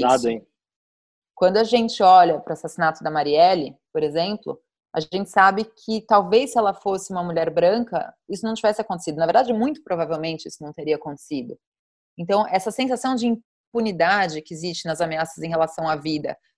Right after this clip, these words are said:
Speaker 1: de pessoas mais ou menos privilegiadas são ameaças completamente diferentes.
Speaker 2: Sim.
Speaker 1: Então, eu acho que, que foi uma coisa que me assustou muito, mas que me fez só entender que eu tenho ainda mais dever de continuar me posicionando.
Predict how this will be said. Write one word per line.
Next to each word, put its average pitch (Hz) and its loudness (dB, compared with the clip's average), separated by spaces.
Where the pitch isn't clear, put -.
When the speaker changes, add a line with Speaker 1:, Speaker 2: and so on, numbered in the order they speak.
Speaker 1:
de 151 -10
pessoas 156 2
mais 196 2
ou 175 4
menos 165 -4
privilegiadas 160 0
são 220 -2
ameaças 214 -6
completamente 196 -10
diferentes. - -12
Speaker 2:
Sim. 156 -12
Speaker 1:
Então, 160 0
eu 156 2
acho 156 0
que, 160 -6
que 160 -14
foi 175 4
uma 175 -2
coisa 175 -2
que 175 -10
me 180 -6
assustou 180 -2
muito, 220 -2
mas 208 -2
que - -2
me 220 2
fez 233 4
só 262 2
entender 247 2
que 247 -2
eu 233 -2
tenho 233 -2
ainda 240 0
mais 226 -2
dever 196 -2
de 190 -14
continuar 190 -4
me 170 -8
posicionando. 160 -10